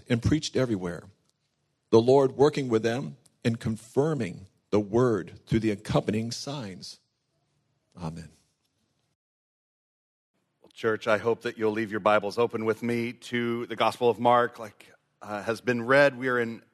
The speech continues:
Speaker 2: chapter sixteen, and we're wrapping up the conclusion of the Gospel of Mark. And I just have to tell you, um,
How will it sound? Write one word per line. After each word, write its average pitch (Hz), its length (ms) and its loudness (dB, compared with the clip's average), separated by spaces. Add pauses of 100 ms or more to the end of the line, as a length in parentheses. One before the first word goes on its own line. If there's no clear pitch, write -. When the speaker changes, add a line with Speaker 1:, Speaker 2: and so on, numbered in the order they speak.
(120)
Speaker 2:
chapter 127 380 0
sixteen, 143 560 -4
and 113 100 -6
we're 113 80 -8
wrapping 127 400 0
up - 260 0 (300)
the 120 100 -6
conclusion 131 640 -2 (120)
of 143 320 4
the 117 80 -4
Gospel 107 360 -2
of 104 100 -2
Mark. 110 420 -2
And 110 160 -8 (300)
I 151 60 -10
just 175 200 -2
have 156 140 6
to 139 80 -8
tell 147 320 4
you, 127 380 -4
um, 113 320 0